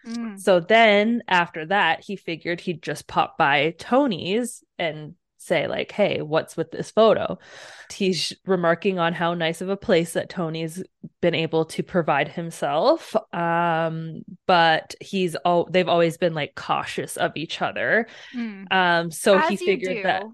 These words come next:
Speaker 1: when, like,
Speaker 2: as
Speaker 1: a
Speaker 2: you do.
Speaker 1: huge crime was committed
Speaker 2: I
Speaker 1: and
Speaker 2: mean,
Speaker 1: yeah.
Speaker 2: exactly. Yes. He
Speaker 1: <laughs>
Speaker 2: tried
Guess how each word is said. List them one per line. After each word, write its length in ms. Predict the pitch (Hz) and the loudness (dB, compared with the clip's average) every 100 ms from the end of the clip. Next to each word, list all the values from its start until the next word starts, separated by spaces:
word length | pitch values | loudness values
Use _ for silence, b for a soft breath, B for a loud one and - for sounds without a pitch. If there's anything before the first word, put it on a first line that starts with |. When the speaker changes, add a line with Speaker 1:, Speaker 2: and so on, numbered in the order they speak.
| - | -12
Speaker 1:
when, 300 | 247 220 214 | -6 -4 2
like, 240 | 311 392 | 4 4
Speaker 2:
as 40 | - | 2
Speaker 1:
a 40 | |
Speaker 2:
you 80 | 285 | -2
do. 100 | 202 | -2
Speaker 1:
huge 600 | 165 165 - - 196 - | -4 -4 -4 -8 -12 -20
crime 440 | - 233 185 190 | -6 -4 -4 -6
was 220 | 202 196 - | -8 -10 -10
committed 440 | 269 208 190 190 | -10 -8 -6 2
Speaker 2:
I 100 | 320 302 | 4 6
Speaker 1:
and 120 | 247 | 4
Speaker 2:
mean, 560 | 196 170 156 147 160 - | -2 -2 -4 -6 -8 -6
Speaker 1:
yeah. 280 | 202 269 | 4 8
Speaker 2:
exactly. 840 | 269 202 156 131 151 - - - 202 | 8 4 0 0 -4 -4 -6 -4 -6
Yes. 640 | 190 190 - 180 - - - | 0 2 2 0 -6 -8 -10
He 600 | 427 254 220 220 214 220 | -2 2 2 4 2 2
Speaker 1:
<laughs> 60 | 214 | 2
Speaker 2:
tried 440 | 254 202 202 196 | 4 6 6 2